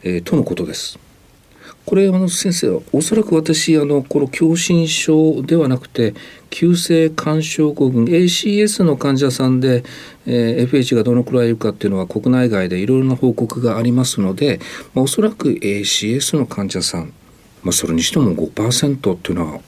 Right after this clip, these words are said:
多いんですけれども、そもそも先生、一般人口でエフエイチ、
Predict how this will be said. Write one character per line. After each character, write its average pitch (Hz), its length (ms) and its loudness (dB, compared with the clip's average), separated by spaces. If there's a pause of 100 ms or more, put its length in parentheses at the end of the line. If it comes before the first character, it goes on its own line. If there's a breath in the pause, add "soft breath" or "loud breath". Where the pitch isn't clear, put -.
多 104 260 2
い 92 60 2
ん 78 100 -2
で 78 80 -6
す - 140 -6
け 82 80 -6
れ 76 60 -10
ど 80 80 -6
も、 92 240 -2 (560 loud breath)
そ - 200 -2
も 202 120 4
そ - 120 -4
も 87 120 0
先 87 160 -4
生、 - 120 -6
一 101 160 -2 (200)
般 175 240 4
人 160 320 2
口 95 320 0
で 87 280 -2
エ 85 40 -2
フ 113 240 -2
エ 117 60 4
イ 90 80 -2
チ、 - 220 -6